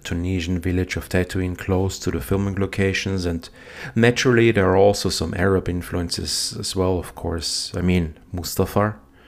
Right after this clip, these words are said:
And some might have heard of Akbar the Great, a Mughal empire ruling over modern-day Pakistan, Afghanistan and Bangladesh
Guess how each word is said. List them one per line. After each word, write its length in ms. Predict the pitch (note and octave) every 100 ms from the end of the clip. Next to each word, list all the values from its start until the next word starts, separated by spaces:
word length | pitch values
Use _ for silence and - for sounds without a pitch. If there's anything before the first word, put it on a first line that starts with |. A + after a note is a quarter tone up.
| - - - - - - - -
And 220 | - C#3 C#3
some 240 | E3+ D#3+
might 160 | C#3+ G#2+
have 140 | G2+
heard 340 | G#2 G#2 G2+
of 260 | F2+ D#2+ - -
Akbar 420 | G#2 F#2+ - F2+
the 100 | F2
Great, 440 | F2 F#2+ F#2+ F#2 F#2+
a 80 | F2
Mughal 520 | F#2+ G#2 G#2 F2+ -
empire 540 | F#2+ F#2+ F#2 F2+ F2+
ruling 380 | F2+ F#2+ F#2 F2+
over 260 | F2 E2+ F2
modern-day 600 | F2 F2+ F#2 F2+ F2 E2+
Pakistan, 760 | - E2+ - F2+ - E2+ F2
Afghanistan 680 | E2+ - F2 F2 - F2 E2+
and 140 | E2+
Bangladesh 720 | F#2 F2 E2+ - F2+ F2+ -